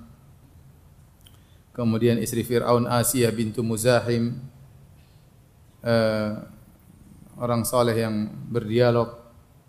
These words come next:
dengan saudaranya yang disebut sebagian ahli tafsir mengatakan adalah Yahuda. Dan juga ada orang-orang yang, eh, kafir atau orang-orang yang buruk,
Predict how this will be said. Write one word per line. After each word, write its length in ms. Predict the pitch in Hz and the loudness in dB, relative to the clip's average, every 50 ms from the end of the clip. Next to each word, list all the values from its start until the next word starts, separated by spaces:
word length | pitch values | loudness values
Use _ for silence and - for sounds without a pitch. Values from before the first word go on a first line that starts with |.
| _ _ | _ _
dengan 320 | - 123 117 113 117 110 | -6 -4 -2 -2 -2 -2
saudaranya 560 | 104 - 113 110 110 117 120 120 120 117 113 107 | -2 -2 -2 0 2 2 4 2 2 2 0 0
yang 80 | 107 | -2
disebut 400 | 104 104 104 - 120 117 120 113 | -2 -4 -4 -6 -4 -4 -4 -4
sebagian 400 | - - 117 107 107 110 113 - - - - - - - - - - - - | -4 -4 -4 -4 -4 -4 -4 -6 -10 -14 -18 -20 -20 -20 -20 -20 -20 -16 -8
ahli 160 | 117 113 117 117 | -6 -4 -4 -2
tafsir 320 | - 113 - - 123 110 | -4 -6 -4 -4 -4 -4
mengatakan 560 | 113 107 107 104 104 117 113 123 120 120 113 | -4 -4 -4 -4 -6 -6 -4 -4 -4 -4 -4
adalah 320 | 110 110 113 113 110 - - - - - | -4 -2 -2 -2 -4 -6 -12 -20 -16 -4
Yahuda. 880 | - 123 120 110 101 123 127 123 110 110 120 120 123 120 120 - - - - - - - - - - - - _ _ _ _ - _ _ _ _ _ _ _ _ | 0 4 4 4 6 6 6 6 6 6 4 4 4 0 -2 -8 -18 -20 -20 -20 -20 -20 -20 -20 -20 -20 -20 _ _ _ _ -20 _ _ _ _ _ _ _ _
Dan 160 | - 127 127 | -2 0 2
juga 320 | 131 143 147 175 180 160 | 4 4 6 6 6 6
ada 80 | 143 147 | 6 6
orang-orang 420 | 143 143 147 156 156 143 143 139 131 123 | 6 6 6 6 6 6 6 6 6 6
yang, 160 | 123 127 135 135 135 - - - - - - - - - - _ _ - - - - - - - - - - - - - | 6 6 4 2 0 0 -2 -6 -10 -12 -12 -16 -20 -20 -20 _ _ -20 -20 -20 -20 -20 -20 -20 -20 -20 -20 -20 -18 -10
eh, 480 | 131 113 110 113 110 110 110 110 110 107 110 104 - - - - - - - - - - _ _ _ - - _ - - - - - _ | -6 -2 0 0 0 0 -2 -2 -6 -8 -10 -14 -16 -20 -20 -20 -20 -20 -20 -20 -20 -20 _ _ _ -20 -20 _ -20 -20 -20 -20 -10 _
kafir 400 | - 135 127 117 131 - 123 117 | 2 4 4 4 2 0 -4 -4
atau 160 | 113 - 123 123 | -4 -4 -2 0
orang-orang 240 | 117 120 113 117 113 | 0 0 0 0 0
yang 80 | 113 113 | 0 4
buruk, 320 | 120 135 127 123 123 127 | 4 6 6 6 4 0